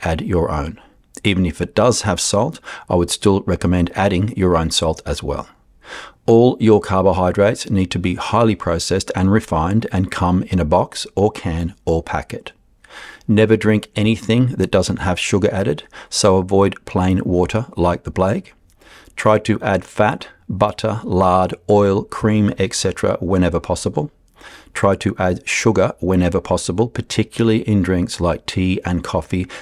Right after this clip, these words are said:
and fruit and milk drinks. Try to add sauce and sauces to everything you can, and look for sauces that are primarily made from sugar, salt, and fat with preservatives and artificial flavoring added. And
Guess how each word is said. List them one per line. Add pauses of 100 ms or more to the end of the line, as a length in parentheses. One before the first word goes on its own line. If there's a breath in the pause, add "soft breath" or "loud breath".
and
fruit (100)
and
milk
drinks. (640 loud breath)
Try
to
add
sauce
and
sauces
to
everything
you
can, (180)
and
look
for
sauces
that
are
primarily
made
from
sugar, (180 loud breath)
salt,
and
fat (320 loud breath)
with
preservatives
and
artificial
flavoring
added. (260)
And